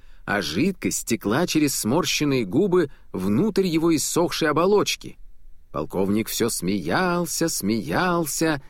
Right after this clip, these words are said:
и смеялся. Вы сегодня можете услышать, как он смеется. Его гортанный смех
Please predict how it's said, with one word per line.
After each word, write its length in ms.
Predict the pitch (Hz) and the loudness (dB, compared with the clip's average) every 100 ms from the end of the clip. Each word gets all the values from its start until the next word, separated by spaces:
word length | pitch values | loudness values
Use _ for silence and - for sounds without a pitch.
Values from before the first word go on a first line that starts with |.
| - - | -12 -2
и 140 | 110 | 0
смеялся. 880 | 120 95 95 76 73 69 - - - - - - - - - - - - - - - | 0 -2 -2 -2 -6 -8 -8 -10 -12 -18 -18 -18 -18 -20 -18 -18 -18 -18 -18 -18 -6
Вы 200 | 87 120 | -2 0
сегодня 640 | - - - 107 202 240 | -2 -2 -2 0 2 2
можете 360 | 220 127 - 107 | 2 0 0 0
услышать, 580 | 98 82 80 82 - - - - | 0 -2 -4 -4 -6 -10 -12 -6
как 240 | 80 - | -6 -4
он 100 | 76 | -6
смеется. 640 | - 101 71 - - - - - - - - - - | -2 -2 -4 -8 -8 -10 -10 -18 -18 -18 -20 -16 -4
Его 260 | 98 123 120 | 0 2 2
гортанный 800 | 131 113 - 135 139 135 120 | 0 0 -2 0 2 2 0
смех 720 | 110 - 92 131 165 113 - | 0 -2 -2 0 0 -4 -8